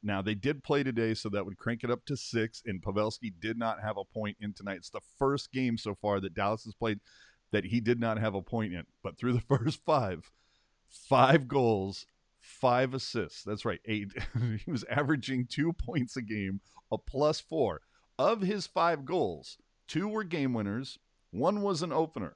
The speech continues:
Again, high value. Four of those games was a win. His average time on ice, just over twenty minutes. Conversely,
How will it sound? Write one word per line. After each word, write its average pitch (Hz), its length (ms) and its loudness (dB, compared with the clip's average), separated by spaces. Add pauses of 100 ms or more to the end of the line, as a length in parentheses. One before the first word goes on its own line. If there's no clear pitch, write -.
(100)
Again, 127 400 -4
high 120 300 -2
value. 143 400 0 (760)
Four 202 260 6
of 165 120 -2
those 165 220 2
games 127 520 0 (160)
was 123 220 4
a 131 60 2
win. 135 320 2
His 147 240 0
average 143 380 -4
time 131 280 0
on 117 140 0
ice, 104 360 -4
just 160 360 -4
over 143 280 -2
twenty 135 320 -2
minutes. 127 420 -4 (320)
Conversely, 175 960 0